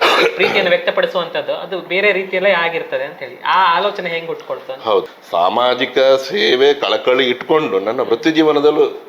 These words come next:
Speaker 2: ದೇವ್ರ ದಯೆಯಿಂದ ನಾನು ಸಕ್ಸಸ್ ಆಗಿದ್ದೇನೆ. ಅದ್ರ ಬಗ್ಗೆ ನಾನು even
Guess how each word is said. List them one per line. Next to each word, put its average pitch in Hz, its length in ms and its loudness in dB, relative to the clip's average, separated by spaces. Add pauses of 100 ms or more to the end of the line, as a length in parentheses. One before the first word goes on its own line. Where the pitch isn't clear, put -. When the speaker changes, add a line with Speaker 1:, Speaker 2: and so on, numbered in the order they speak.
Speaker 2:
ದೇವ್ರ 135 240 4
ದಯೆಯಿಂದ 131 240 2
ನಾನು 107 240 -2
ಸಕ್ಸಸ್ 113 300 -6
ಆಗಿದ್ದೇನೆ. 90 400 -6 (100)
ಅದ್ರ 127 180 2
ಬಗ್ಗೆ 147 280 2
ನಾನು 107 560 -4 (440)
even 139 280 2